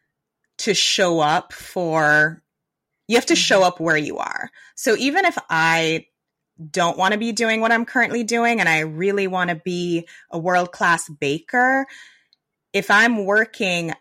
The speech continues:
Speaker 1: at X Y Z job, I have a responsibility to the other people there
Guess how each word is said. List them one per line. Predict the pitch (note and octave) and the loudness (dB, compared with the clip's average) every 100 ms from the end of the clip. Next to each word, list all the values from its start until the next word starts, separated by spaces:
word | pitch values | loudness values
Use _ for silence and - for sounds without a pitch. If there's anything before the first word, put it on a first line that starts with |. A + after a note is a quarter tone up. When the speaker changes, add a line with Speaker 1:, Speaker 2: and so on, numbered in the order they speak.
| - | -2
Speaker 1:
at | E3 E3 - _ _ _ _ _ _ _ _ _ _ _ _ _ _ - | 0 0 -2 _ _ _ _ _ _ _ _ _ _ _ _ _ _ -2
X | F#3 - - | -2 -2 0
Y | F#3+ F3+ | 0 0
Z | E3+ F3 | -4 -8
job, | D#3+ F#3 E3 D3 D3 - _ _ _ _ _ _ _ _ _ - | -4 0 2 0 -2 -8 _ _ _ _ _ _ _ _ _ 0
I | F#3+ | 2
have | F#3+ G3+ G#3+ | 2 0 2
a | |
responsibility | G3+ F3+ F3 E3+ E3+ D#3+ D#3+ D#3+ D#3+ | 0 0 -2 -4 -4 -4 -2 -2 -4
to | E3 | -4
the | D3+ | -4
other | D#3+ D3+ | -4 -6
people | - D#3 - D3 | -8 -10 -6 -6
there | C#3+ D3 D3 | -4 -2 0